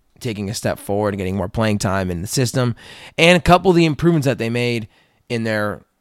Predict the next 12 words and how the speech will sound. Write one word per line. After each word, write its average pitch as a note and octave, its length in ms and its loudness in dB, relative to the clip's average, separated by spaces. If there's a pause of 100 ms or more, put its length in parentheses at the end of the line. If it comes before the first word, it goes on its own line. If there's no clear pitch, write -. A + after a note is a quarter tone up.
(140)
within G#2+ 280 -6
their G2+ 140 -4
scheme - 280 -8
and E2+ 100 -10
stuff - 140 -14
like - 160 -16
that. - 220 -16
So, C#2 300 -10 (1400)
that's C#3+ 200 2
gonna A#3+ 160 2
conclude F3+ 680 2 (920)
this - 580 -4